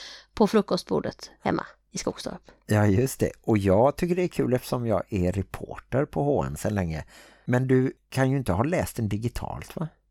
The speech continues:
Speaker 1: Eh, nej, eftersom det inte fanns datorer när jag växte upp.
Speaker 2: Nej, just det.
Speaker 1: Så gammal är jag. Jag funderar på, hade du börjat skriva? Där började du skriva i H N.
Speaker 2: Nittiosex.
Speaker 1: Nej, då hade jag flyttat hemifrån.
Speaker 2: Mm.
Speaker 1: Mm.
Speaker 2: Men, eh, vill ni läsa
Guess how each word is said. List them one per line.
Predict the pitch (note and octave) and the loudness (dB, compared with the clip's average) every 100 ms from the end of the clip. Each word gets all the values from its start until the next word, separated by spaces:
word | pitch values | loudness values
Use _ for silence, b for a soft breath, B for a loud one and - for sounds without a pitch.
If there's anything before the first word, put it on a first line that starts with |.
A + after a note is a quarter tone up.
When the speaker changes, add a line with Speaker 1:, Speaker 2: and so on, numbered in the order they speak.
| _ | _
Speaker 1:
Eh, | A3+ G#3+ G#3 | 2 4 4
nej, | A3 A3 G#3+ G#3+ A#3 | 4 6 6 4 2
eftersom | A3+ A#3 | 0 2
det | A3 | 2
inte | A3+ | 2
fanns | - A3+ B3 - | 2 4 4 2
datorer | G#3+ G#3+ F3+ F3 E3+ | 2 4 4 6 4
när | E3 | 4
jag | E3+ | 2
växte | - - - | 0 -4 -4
upp. | - - | -4 0
Speaker 2:
Nej, | B2+ D3 | 2 2
just | - | 0
det. | B2+ - | -2 -2
Speaker 1:
Så | - G3+ | 0 2
gammal | F#3+ G3 F3+ E3+ | 4 6 6 6
är | |
jag. | E3 - B B B B | 6 4 B B B B
Jag | - G3+ | 2 6
funderar | E4 E4 C4 | 6 8 6
på, | C4+ A#3+ | 4 4
hade | B3 A#3 | 4 4
du | G#3+ F3 E3+ | 4 2 2
börjat | C4+ D4 C#4+ | 4 4 4
skriva? | - D#4 A3+ A3+ | 4 6 6 6
Där | C4 | 6
började | C4+ C4 | 6 6
du | A3+ | 4
skriva | - A3 G3+ F#3 | 2 4 6 6
i | F3+ G3 | 6 4
H | G3 D#3+ | 2 0
N. | F3+ - - | -2 -8 -4
Speaker 2:
Nittiosex. | A2 - G2+ - C3 - - - _ _ _ G3+ | -4 -2 -6 -6 -6 -8 -20 -20 _ _ _ 2
Speaker 1:
Nej, | G3+ | 4
då | G3 | 4
hade | G3 F#3 | 2 0
jag | G3 | -2
flyttat | G#3+ - - | -4 -4 -2
hemifrån. | G3+ F#3+ G3+ G3+ _ _ - | 0 0 -4 -10 _ _ -4
Speaker 2:
Mm. | F2+ F2 C#3+ - | -4 -4 -8 -2
Speaker 1:
Mm. | C#4 A#3+ B3 B B B B B B B - | 0 0 -4 B B B B B B B -2
Speaker 2:
Men, | A#2 A2 A2 | 2 4 4
eh, | A2 A2 | 2 2
vill | G2+ G#2 | 2 2
ni | G#2+ D#3+ | 2 2
läsa | E3+ D#3 C3+ A2 G2 | 2 2 2 -2 -2